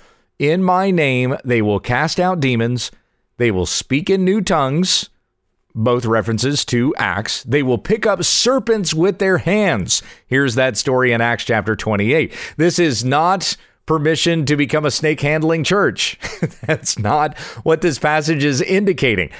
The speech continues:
I think that's just one of the craziest practices of all of the weird charismatic and Pentecostal things that some of these, uh, uh, hyper-charismatic churches will do.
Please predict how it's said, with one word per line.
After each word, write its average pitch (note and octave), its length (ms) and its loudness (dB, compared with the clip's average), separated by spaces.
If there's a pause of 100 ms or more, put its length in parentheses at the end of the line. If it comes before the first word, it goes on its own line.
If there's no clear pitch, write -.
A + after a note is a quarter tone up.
(140)
I G3 100 2
think G#3+ 120 2
that's D3+ 180 2
just C#3+ 180 0
one D#3+ 160 2
of C#3 80 0
the B2+ 140 0
craziest F3 800 0
practices C3 760 -2 (280)
of A#2+ 120 -2
all F3+ 200 2
of E3+ 40 -2
the D3+ 100 2
weird G3+ 580 2
charismatic D#3+ 600 0
and B2+ 80 -2
Pentecostal C3+ 600 0
things C3 440 -2 (360)
that B2+ 220 0
some C#3+ 340 0
of A#2+ 420 0
these, A#2 540 0 (320)
uh, - 20 -10
uh, B2 440 0
hyper-charismatic B2 840 0
churches A#2 420 -2
will G#2+ 200 2
do. F#2+ 400 0